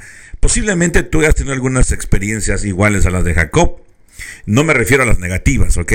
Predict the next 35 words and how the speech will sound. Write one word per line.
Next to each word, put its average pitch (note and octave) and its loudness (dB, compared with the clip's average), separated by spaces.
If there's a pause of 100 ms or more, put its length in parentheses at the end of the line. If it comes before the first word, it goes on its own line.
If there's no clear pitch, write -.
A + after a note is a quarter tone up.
Porque - 0 (300)
l-, A#2+ -4
la B2 2
dinámica D#3 0
de A2+ -2
la G#2+ 0
Biblia, G2+ 0 (320)
en G#2+ 0
este B2+ 2
caso, C#3 -2
en G2+ -6
la F#2+ 0
vida G#2+ 0
de A2 0
Jacob, G#2+ -2 (420)
no B2+ 0
solamente F3 -2
nos A2 -2
está A#2+ 0
hablando C3 0
de G2 0
las G2+ 2
cosas G2+ -2
buenas, A#2 -2 (320)
de F#2+ 0
cómo A#2 0
él A#2+ 0
obtuvo A#2 0
la G2+ 0
primogenitura, F2+ -2
cómo C3 -4
su G2 -4
padre F#3+ 0
lo C3 -2
bendijo G2 -2